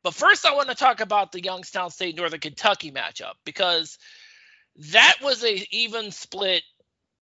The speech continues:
game. But that was an even split series this, this year, with Northern Kentucky winning the game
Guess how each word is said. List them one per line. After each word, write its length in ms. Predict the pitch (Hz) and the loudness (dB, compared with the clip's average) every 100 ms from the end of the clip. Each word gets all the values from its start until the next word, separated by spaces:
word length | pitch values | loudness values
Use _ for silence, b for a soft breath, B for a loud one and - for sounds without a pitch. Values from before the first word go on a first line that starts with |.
| - | 0
game. 220 | 208 208 - - _ _ _ _ 165 | 4 4 2 -6 _ _ _ _ -12
But 100 | 175 | 0
that 120 | 254 | 0
was 100 | 330 | 0
an 100 | 277 | -6
even 260 | 254 240 220 | -8 -8 -14
split 300 | - 220 180 | -6 -6 -6
series 480 | - 240 220 185 | -6 -4 -2 -6
this, 380 | 143 151 139 - | -6 -10 -12 -16
this 360 | - 139 131 - | -12 -8 -6 -6
year, 280 | 120 107 - B B B | -6 -8 -12 B B B
with 680 | 165 175 165 - - - _ - _ | 0 2 2 -2 -16 -20 _ -20 _
Northern 240 | 170 254 277 | 0 0 0
Kentucky 360 | 247 269 247 | 0 0 0
winning 360 | 226 226 220 202 | -6 -4 -4 -6
the 160 | 185 185 | -8 -4
game 460 | 175 185 180 175 | 2 4 4 0